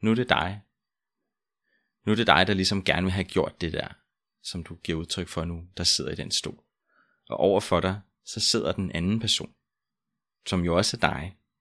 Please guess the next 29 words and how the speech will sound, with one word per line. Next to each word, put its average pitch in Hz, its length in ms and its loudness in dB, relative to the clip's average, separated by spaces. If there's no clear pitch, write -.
men 85 200 -2
som 82 220 2
er 80 40 0
den 87 200 -4
person, - 500 -4
den 101 260 -2
del 101 160 0
af 90 60 -2
dig, 80 240 -2
som - 140 -4
ikke - 200 2
har 95 140 -4
lyst 80 240 -2
til - 100 -2
at - 80 -10
tage - 160 -12
sig - 100 -12
sammen. - 360 -10
Som 87 200 -6
bare, 76 160 2
det - 200 -4
er 95 40 0
jo 85 100 -2
den 104 180 4
del, - 300 2
som 92 180 -4
sidder - 280 0
i 82 80 -2
sofaen - 540 -4